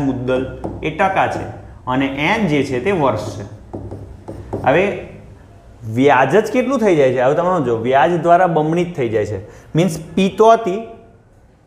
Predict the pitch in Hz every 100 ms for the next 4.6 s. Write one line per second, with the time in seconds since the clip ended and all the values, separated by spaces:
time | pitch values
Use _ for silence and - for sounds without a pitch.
0 | _ 151 175 208 - 196 196 196 - 220
1 | 240 151 143 156 170 - 220 214 208 214
2 | 226 - 196 208 185 214 214 214 180 135
3 | 120 156 131 196 202 196 202 170 180 185
4 | 180 180 190 170 160